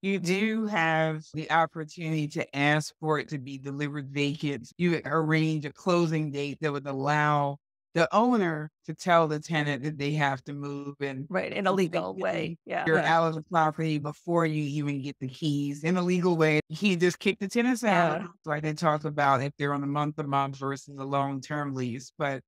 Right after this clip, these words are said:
Speaker 1: there are a lot of opportunities of that where um, there are tenants living in it now. Y-, you could, like me, it was fully occupied. I picked one tenant to stay, and the
Speaker 2: Mm.
Speaker 1: other was given the, the notice that we had to move out, and it, it worked out.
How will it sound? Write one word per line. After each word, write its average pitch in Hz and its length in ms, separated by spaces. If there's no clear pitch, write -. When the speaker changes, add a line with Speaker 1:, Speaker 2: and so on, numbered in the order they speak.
Speaker 1:
there 302 120
are 311 60
a - 20
lot 294 220
of 269 40
opportunities 220 880
of 151 300
that 143 340
where 139 500
um, 139 360
there 156 180
are 151 280
tenants 156 480
living 147 340
in 143 80
it 123 140
now. 139 640
Y-, 135 260
you 151 140
could, 151 220
like 156 240
me, 165 320
it 135 120
was 151 240
fully 196 340
occupied. 156 840
I 156 140
picked 160 300
one 156 260
tenant 151 380
to 151 80
stay, 151 380
and 143 80
the 139 80
Speaker 2:
Mm. 165 120
Speaker 1:
other 160 240
was 135 480
given 147 400
the, 143 300
the 147 80
notice 156 400
that 143 100
we 151 120
had 143 200
to 147 80
move 156 180
out, 233 220
and 247 140
it, - 60
it 240 140
worked 240 320
out. 233 300